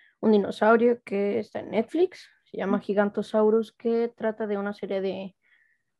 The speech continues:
Speaker 1: cuatro dinosaurios, un triceratops, un brachiosaurus y, y s-, más dinosaurios
Speaker 2: Ujú.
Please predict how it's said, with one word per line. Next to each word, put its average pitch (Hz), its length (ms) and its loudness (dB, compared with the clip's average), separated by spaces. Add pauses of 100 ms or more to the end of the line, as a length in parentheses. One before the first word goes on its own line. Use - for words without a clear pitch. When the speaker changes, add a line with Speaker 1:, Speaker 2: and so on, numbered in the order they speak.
(460)
Speaker 1:
cuatro 240 340 4
dinosaurios, 214 760 0
un 220 180 -8
triceratops, 208 720 -2
un 202 120 -2
brachiosaurus 196 1120 -2 (180)
y, 180 420 -10 (460)
y 190 240 -2
s-, - 320 -14 (240)
más 254 600 2
dinosaurios 233 680 2 (240)
Speaker 2:
Ujú. 247 480 -8